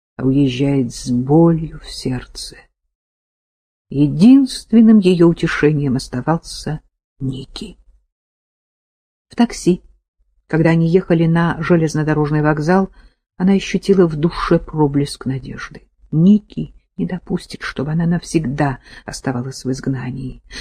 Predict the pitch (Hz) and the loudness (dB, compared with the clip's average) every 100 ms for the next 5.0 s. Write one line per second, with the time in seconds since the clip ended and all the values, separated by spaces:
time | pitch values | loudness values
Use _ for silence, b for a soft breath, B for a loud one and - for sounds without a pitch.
0 | B 202 208 190 196 - - 165 180 180 | B 4 6 6 4 2 0 2 2 0
1 | 170 165 185 175 151 160 165 165 B B | -2 2 2 2 2 0 -2 -4 B B
2 | 147 160 156 165 147 147 151 - 151 151 | 2 4 2 2 0 0 0 -2 -2 -2
3 | 160 160 156 175 170 151 175 170 170 185 | 0 -2 0 0 0 -2 2 4 4 4
4 | 185 170 196 180 220 233 220 214 196 196 | 4 4 4 4 4 6 8 8 6 4